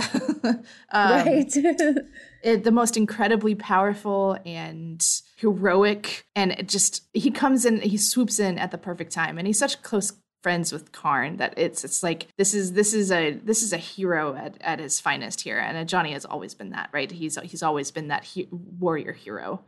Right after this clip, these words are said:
Speaker 2: Yeah, Ajani's nothing if not heroic and a sign, much like Dominaria and the, or sorry, much like the Weatherlight, Ajani is a symbol of hope, right? Ajani shows up and you know you're saved. It's like,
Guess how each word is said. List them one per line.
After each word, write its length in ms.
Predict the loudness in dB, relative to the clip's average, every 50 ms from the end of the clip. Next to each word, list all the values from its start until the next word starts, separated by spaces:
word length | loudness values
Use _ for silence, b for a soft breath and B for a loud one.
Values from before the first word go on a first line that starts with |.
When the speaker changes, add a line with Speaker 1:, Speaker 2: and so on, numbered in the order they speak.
| _ _
Speaker 2:
Yeah, 220 | -4 -2 0 0 0
Ajani's 320 | 0 2 2 2 4 4
nothing 320 | 4 2 2 2 0 0
if 140 | 0 0 0
not 200 | -2 -2 -2 -2
heroic 580 | -4 -4 -2 0 2 2 4 4 4 2 0 -2
and 260 | -2 0 0 0 0 0
a 60 | -2
sign, 460 | -2 0 -2 -2 0 -2 -2 -4 -6 -2 0
much 180 | 0 2 4
like 160 | 4 2 4 2
Dominaria 960 | 2 4 4 2 4 4 4 4 4 4 2 2 2 2 2 2 0 -2 b b b b b _
and 140 | 0 2
the, 140 | 2 2 2 2
or 220 | 2 2 2 2 2
sorry, 220 | 0 2 2 4
much 180 | 2 2 2 2
like 140 | 0 0 2
the 100 | 0 0
Weatherlight, 720 | 2 2 2 4 4 4 4 4 4 4 4 2 2 0 -2 -4 -2
Ajani 300 | 0 2 2 4 4 4
is 100 | 2 2
a 40 | 0
symbol 320 | 0 0 0 2 2 0
of 80 | 0 0
hope, 360 | 0 2 2 2 0 -2 -6 -2
right? 320 | 0 2 2 2 0 -2 -2 -4
Ajani 360 | 0 2 2 4 4 4 2
shows 300 | 2 2 2 2 2 4
up 160 | 2 2 2
and 100 | 2 0
you 120 | 2 2 2
know 140 | 2 2 2
you're 140 | 2 2 0
saved. 540 | 0 0 0 2 2 2 0 -2 -4 -6 -4
It's 160 | -4 -2 0 0
like, 320 | 0 0 -2 -6 -14 _